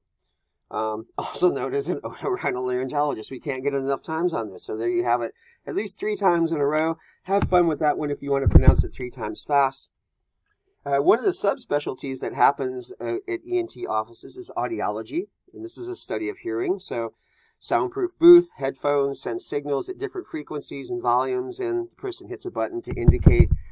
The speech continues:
uh, when they can hear the sound. The person who performs this function is an audiologist. They're a specialist in the evaluation of hearing loss.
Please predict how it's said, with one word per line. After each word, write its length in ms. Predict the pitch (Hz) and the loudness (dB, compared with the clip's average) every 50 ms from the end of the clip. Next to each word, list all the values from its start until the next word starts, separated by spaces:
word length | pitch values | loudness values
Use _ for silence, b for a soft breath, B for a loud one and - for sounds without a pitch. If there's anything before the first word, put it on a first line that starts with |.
| B B B B B - | B B B B B -10
uh, 120 | - 107 | -8 -6
when 220 | 107 107 113 117 117 | -4 -2 -2 0 0
they 100 | 117 107 | 0 -2
can 180 | - 120 - | -4 -8 -10
hear 180 | 127 147 151 156 | -6 -6 -4 -4
the 100 | 156 175 | -4 -4
sound. 420 | - - 156 151 156 151 151 156 - _ _ _ _ _ _ _ _ _ | -2 0 2 2 2 2 0 -4 -8 _ _ _ _ _ _ _ _ _
The 40 | - | -2
person 260 | - 196 190 196 190 | 0 0 2 2 -2
who 60 | 165 - | -4 -4
performs 420 | 143 - - 170 170 185 190 170 | -6 -8 -4 0 2 2 2 2
this 140 | 185 185 - | -2 -4 0
function 400 | - 185 180 185 175 180 175 170 | 2 4 4 4 4 2 2 2
is 100 | 160 143 | 2 0
an 120 | 143 135 - | -2 -4 -4
audiologist. 720 | 123 127 123 117 110 117 135 165 180 165 208 208 - - | -4 -4 -2 0 0 0 2 0 0 0 0 -2 -2 -4
They're 160 | - 143 123 117 | -6 -4 -4 -4
a 60 | 117 | -6
specialist 580 | - - - 131 139 - - 139 143 139 - | -8 -6 -4 -4 -4 -4 -4 -4 -4 -4 -4
in 100 | 135 123 | -6 -6
the 140 | 120 110 107 | -4 -4 -4
evaluation 680 | 110 104 113 113 120 120 117 117 117 123 - - 139 | -4 -2 0 0 2 2 0 0 0 -2 -2 -2 -4
of 80 | 117 107 | -6 -4
hearing 300 | 127 131 131 143 156 151 | -4 -2 -2 -2 -2 -2
loss. 420 | 151 147 147 156 170 175 - - | -2 -2 -2 -2 -4 -4 -8 -12